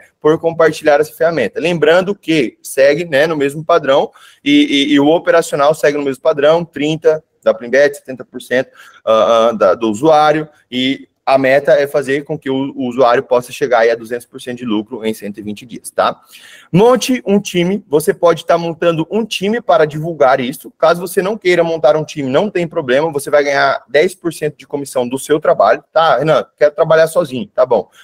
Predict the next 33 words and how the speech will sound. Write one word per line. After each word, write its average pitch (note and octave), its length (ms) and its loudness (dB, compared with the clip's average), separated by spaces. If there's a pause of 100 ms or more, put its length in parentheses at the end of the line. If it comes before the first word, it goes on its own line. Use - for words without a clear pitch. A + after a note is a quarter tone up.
Você - 140 -4
vai C#3 80 4
ganhar D3+ 180 2
dez D#3 220 2
por F3+ 200 -10
cento E3+ 180 -6
de D#3 60 -10
comissão E3 360 -4
do D#3 60 -8
seu D3+ 160 -6
trabalho, E3 460 0
né? D#3 180 2 (300)
É, C#3 100 4
é, C3+ 720 4
é, - 40 -4
de C3+ 100 -14
comissões F3 540 -2
sobre D#3+ 320 -2
o - 20 4
alavanquejo. E3+ 600 0
"Não, E3 160 0
Renan, D#3+ 140 2
eu C3+ 60 0
quero E3 180 0
montar E3+ 280 -2
um D#3+ 60 -4
time, F3 300 -6
eu D#3+ 40 -8
sou E3 120 -4
uma D#3+ 60 -4
pessoa D#3+ 240 -6
mais D#3 160 2
visionária, D3 480 2